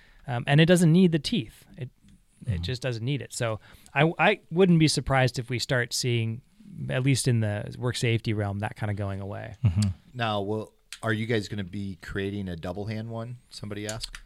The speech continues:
Speaker 1: Uh, th-, we don't currently have one,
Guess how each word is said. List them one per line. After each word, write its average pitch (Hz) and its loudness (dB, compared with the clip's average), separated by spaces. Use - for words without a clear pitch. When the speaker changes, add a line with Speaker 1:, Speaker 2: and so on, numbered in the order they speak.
Speaker 1:
Uh, 113 2
th-, - -6
we 131 8
don't 147 6
currently 135 2
have 139 4
one, 170 2